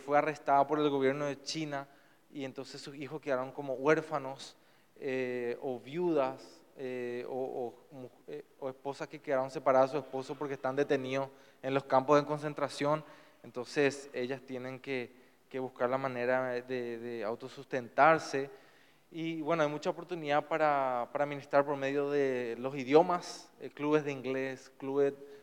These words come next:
clubes de español. Alemán es uno de los idiomas que más se aprende en Estambul. Eh, el fútbol también es una llave al corazón de los uigures. Y, eh, también hay una necesidad tremenda de crear plataformas interactivas,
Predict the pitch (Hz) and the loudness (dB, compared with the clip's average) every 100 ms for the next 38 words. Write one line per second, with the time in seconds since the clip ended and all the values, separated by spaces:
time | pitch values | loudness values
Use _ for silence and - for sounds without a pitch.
0 | _ 135 139 135 139 131 135 135 131 131 | _ -2 -2 0 -2 -4 -2 -4 0 -2
1 | 131 135 139 139 131 147 151 139 139 143 | -2 2 4 4 6 6 4 -2 -2 0
2 | 143 131 131 135 131 127 131 143 - 131 | 0 0 -2 -4 -4 -6 -2 -2 -2 -4
3 | 131 135 131 135 139 127 127 131 131 - | -4 -8 -8 -8 -8 -6 -6 -6 -8 -16
4 | - - _ - 127 123 123 117 117 127 | -20 -20 _ -6 0 0 0 0 -2 -4
5 | - 170 156 170 156 139 135 143 135 147 | -2 -2 0 4 4 4 2 2 -2 -2
6 | 143 131 139 135 143 147 - - - - | -2 0 2 4 2 -2 -8 -20 -20 -8
7 | 139 131 - 135 127 139 135 139 143 143 | -4 -4 -2 -2 -2 -8 -6 -6 -6 -6
8 | 131 120 151 160 165 160 - - - - | -8 -2 2 4 2 -2 -12 -20 -20 -20
9 | _ _ 165 170 175 147 139 135 131 127 | _ _ -6 -2 0 2 2 2 0 -2
10 | 156 143 139 160 160 143 139 143 147 151 | -2 -2 2 2 2 0 -2 0 0 0
11 | 147 147 147 147 139 - 165 147 151 180 | -2 -4 0 2 4 4 4 6 4 6
12 | 185 185 185 170 143 143 143 - 165 165 | 6 6 4 0 4 4 2 -6 6 6
13 | 165 147 - 156 160 165 165 180 165 147 | 6 2 2 2 2 -4 -4 2 2 2
14 | - 180 143 | -4 -2 0